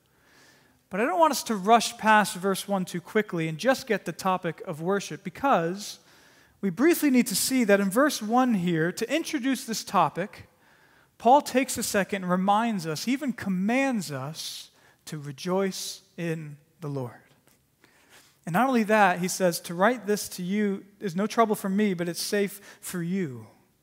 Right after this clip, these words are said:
And so the point Paul is making for us right away as we begin our message in verse one is that we should rejoice in the Lord because as we do so,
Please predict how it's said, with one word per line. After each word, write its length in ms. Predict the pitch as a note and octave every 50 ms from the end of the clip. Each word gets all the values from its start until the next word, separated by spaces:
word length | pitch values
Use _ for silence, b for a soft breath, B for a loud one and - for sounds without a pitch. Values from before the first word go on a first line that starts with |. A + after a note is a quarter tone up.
| _ _ _ _ _ _ _ _ _ _ _ _ _ _ _ _
And 100 | - F3
so 80 | - G#3
the 80 | F#3+
point 480 | F3 - - - B3 C#4+ D#4 D4+ C4 G3+
Paul 300 | - G3 A#3 A#3+ A#3 A#3
is 120 | A3 F3+
making 300 | F#3+ G#3 G#3+ G#3 G#3 G3
for 140 | F3 - F#3
us 120 | E3+ D#3+ -
right 280 | F3+ F#3+ G#3+ C4+ C#4+
away 260 | C#4+ B3+ B3 A#3 A3
as 80 | G#3 F#3
we 60 | F3
begin 240 | F3+ G3+ F#3 A#3 B3
our 100 | C4 B3
message 320 | A3+ A3+ G#3+ A3 G#3 F3+
in 80 | G3+ G3
verse 300 | F3 G3 G3+ G3 - -
one 280 | G3+ G3+ G3+ F#3+ E3+ D#3+ B B B B
is 140 | B G3 F3
that 160 | G3+ A3 G#3+
we 80 | G#3 G#3+
should 220 | G3+ - - G#3
rejoice 880 | F#3 G3 G#3 G3+ E3+ D#3 E3+ F#3 A3 B3 C4+ D4+ D#4+ D4 D#4 - - - - -
in 240 | C4 B3+ B3+ A#3+
the 100 | A#3 A3+
Lord 680 | A3+ A3 A3+ A#3 A#3 G#3 F3+ E3+ D#3+ E3 F3 F#3 G3 G3+ - - b b b b b b b b b b
because 300 | - F#3+ - - A3 G#3
as 300 | G#3+ A3+ A#3+ C4+ C4 A3+
we 160 | A3+ B3 A#3+ G#3
do 260 | E3+ F#3+ A#3 A#3+ A#3
so, 560 | - - - F3+ D3+ C#3 C#3 C#3+ E3 F3+ F#3+